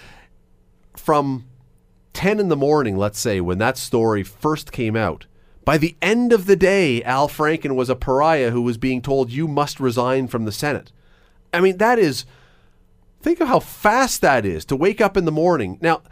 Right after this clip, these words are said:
I'm not defending Al Franken. His behavior does, you know, he can defend his own behavior if he wants. But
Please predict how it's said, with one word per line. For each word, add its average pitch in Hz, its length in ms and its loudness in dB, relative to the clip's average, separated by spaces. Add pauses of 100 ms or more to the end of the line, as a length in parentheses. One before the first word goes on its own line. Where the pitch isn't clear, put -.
(140)
I'm 220 100 -4
not 240 160 2
defending 214 520 -2
Al 95 160 2
Franken. 95 520 -4 (220)
His 185 200 2
behavior 165 560 0
does, 143 340 0
you 151 160 -2
know, 135 80 2
he 156 140 0
can 185 120 -2
defend 156 440 -2
his 131 100 -4
own 165 180 2
behavior 104 460 -2
if 87 80 -6
he 101 80 -2
wants. 85 300 -2
But 131 200 0